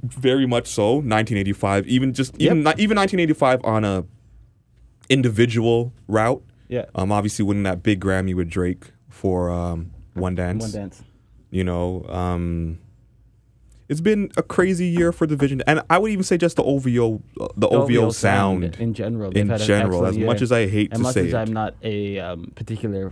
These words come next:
Speaker 2: fan of the O V O sound movement,
Speaker 1: They've been
Speaker 2: but I
Speaker 1: pushing the
Speaker 2: respect
Speaker 1: movement.
Speaker 2: the hustle. I respect the content that they're putting out.
Speaker 1: Yes.
Speaker 2: Um, I respect the quality of the content they're
Speaker 1: Yes.
Speaker 2: putting out. It's just not for me.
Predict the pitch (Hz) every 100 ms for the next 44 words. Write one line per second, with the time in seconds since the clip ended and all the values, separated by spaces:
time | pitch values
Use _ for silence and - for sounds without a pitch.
0 | - - 127 131 147 139 131 131 135 135
1 | 135 135 135 - 135 131 135 135 139 165
2 | 175 113 107 139 135 123 123 135 127 92
3 | 87 85 143 80 139 131 131 135 165 156
4 | 107 104 - 135 127 120 - 120 120 131
5 | 123 123 - 104 113 104 - 120 104 98
6 | 117 135 - - - 107 101 - - -
7 | - _ _ _ _ _ _ - 95 87
8 | 87 87 101 120 120 - 139 135 117 107
9 | 101 98 95 92 92 107 92 82 - -
10 | 127 131 123 110 110 -